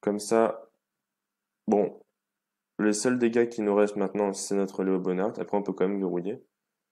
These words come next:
Mais je me dis que c'est pas plus mal. On va bien voir ce qu'il fait par la suite. Maintenant, on va juste, euh, simplement, euh, verrouiller, quoi.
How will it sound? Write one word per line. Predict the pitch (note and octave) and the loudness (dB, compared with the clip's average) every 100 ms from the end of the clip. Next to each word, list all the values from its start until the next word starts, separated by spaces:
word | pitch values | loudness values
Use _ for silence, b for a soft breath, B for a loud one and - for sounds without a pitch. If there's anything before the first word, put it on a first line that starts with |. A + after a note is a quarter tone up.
| _ _ _ _ - | _ _ _ _ -2
Mais | G2 | 0
je | F#2 | 2
me | G2 | 0
dis | G2+ A#2+ | 0 -2
que | A#2 G2 | 0 0
c'est | F#2 - | 0 -2
pas | G#2+ | 0
plus | G#2 F#2 | -2 0
mal. | F2+ G#2+ - _ _ _ _ _ _ _ _ _ _ _ _ _ _ _ _ _ _ _ _ _ _ _ _ _ _ _ _ _ _ - | -2 -2 -6 _ _ _ _ _ _ _ _ _ _ _ _ _ _ _ _ _ _ _ _ _ _ _ _ _ _ _ _ _ _ -6
On | G2+ | 2
va | G2 | 4
bien | G#2+ | 4
voir | A2+ A#2 | 2 0
ce | |
qu'il | - A2 | -4 -6
fait | A2 | -4
par | G2+ | 0
la | F#2+ | -2
suite. | F2+ A#2 - | -2 -6 -2
Maintenant, | F#2+ G2+ | 0 2
on | G#2 | 0
va | F2+ | 0
juste, | F#2+ G2+ G2 | -2 -6 -2
euh, | F#2 | -2
simplement, | F2 G2 F#2+ F#2+ G2 F#2 | -2 -6 -4 -2 -2 -2
euh, | F2 | -4
verrouiller, | F2 F#2 F2 F2+ G2+ | -4 -4 -4 -4 -6
quoi. | G#2+ | -8